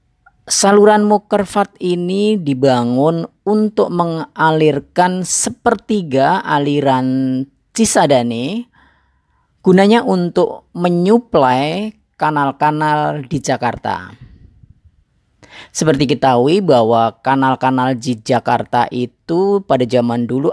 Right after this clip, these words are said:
aktif bisa dilayari, artinya sebagai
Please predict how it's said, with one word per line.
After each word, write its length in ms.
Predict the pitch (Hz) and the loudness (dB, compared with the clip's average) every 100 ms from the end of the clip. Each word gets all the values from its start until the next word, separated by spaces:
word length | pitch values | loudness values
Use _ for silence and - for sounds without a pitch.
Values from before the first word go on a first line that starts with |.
| - | -4
aktif 680 | 135 - - 156 175 190 - - | -10 -10 -8 -2 -2 -4 -12 -6
bisa 320 | 120 139 127 | -2 0 0
dilayari, 720 | 120 123 123 123 117 117 160 | 0 0 2 2 0 0 0
artinya 720 | 143 117 123 120 120 113 117 - - - | 0 -2 -4 -4 -2 -2 -4 -10 -20 -20
sebagai 1040 | - 127 127 120 113 123 123 120 120 120 | -14 -2 2 2 2 2 2 2 0 -4